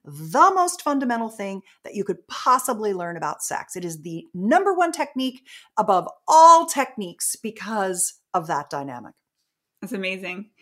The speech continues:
Speaker 2: Yeah, it makes so much sense. And it's like, I think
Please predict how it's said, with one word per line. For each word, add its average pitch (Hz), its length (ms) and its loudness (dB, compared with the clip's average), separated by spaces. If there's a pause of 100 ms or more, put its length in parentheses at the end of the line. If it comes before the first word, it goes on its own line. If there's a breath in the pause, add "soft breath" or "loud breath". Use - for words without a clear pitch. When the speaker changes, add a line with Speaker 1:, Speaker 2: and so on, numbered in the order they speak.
(260 soft breath)
Speaker 2:
Yeah, 196 320 4
it 220 60 2
makes 220 240 0
so 220 120 0
much 220 160 0
sense. 214 420 0
And 202 240 -2
it's 202 260 -6
like, 196 360 -2 (560 loud breath)
I 269 80 0
think 233 600 -2